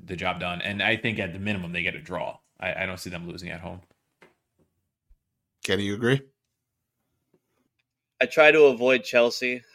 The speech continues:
Speaker 3: Uh, I don't think I've actually opposed them or been on them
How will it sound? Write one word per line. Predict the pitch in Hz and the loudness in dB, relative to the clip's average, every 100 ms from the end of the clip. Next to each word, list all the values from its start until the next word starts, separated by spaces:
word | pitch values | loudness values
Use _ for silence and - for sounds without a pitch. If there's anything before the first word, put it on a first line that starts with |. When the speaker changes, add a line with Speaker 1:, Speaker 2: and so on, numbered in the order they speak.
| - | -4
Speaker 3:
Uh, | 95 90 87 _ - | -2 -2 -4 _ -6
I | 104 | -4
don't | 104 | -2
think | 104 98 | -2 -2
I've | 90 | 0
actually | 92 95 - | 0 -2 -4
opposed | 85 - 98 95 98 | -6 -4 -2 -2 -2
them | 101 101 - | -6 -6 -6
or | 90 | -8
been | 87 90 - | -6 -6 -6
on | 90 87 92 | -6 -4 -4
them | 92 92 | -6 -10